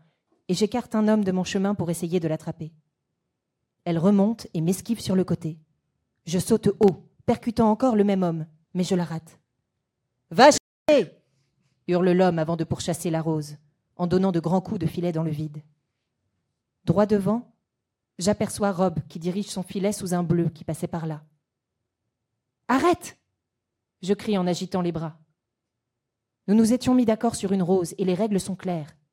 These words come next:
Un seul bébé par couple. Si Rob chope un bleu, c'est terminé. « Qu'est-ce que tu fous ? » je hurle.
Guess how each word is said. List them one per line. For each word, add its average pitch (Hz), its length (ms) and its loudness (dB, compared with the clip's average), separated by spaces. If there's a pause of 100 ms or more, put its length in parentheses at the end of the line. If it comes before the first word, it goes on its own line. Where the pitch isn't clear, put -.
(140)
Un 226 100 0
seul 233 280 -2
bébé 190 260 2
par 175 160 -8
couple. - 360 -10 (1000)
Si - 200 -6
Rob 208 240 4
chope 220 200 -2
un 208 100 2
bleu, 196 340 0 (320)
c'est - 180 -10
terminé. « 180 440 -2 (1800)
Qu'est-ce - 180 2
que 311 60 6
tu - 180 -2
fous ? » 320 380 4 (600)
je 185 140 -2
hurle. 160 360 -2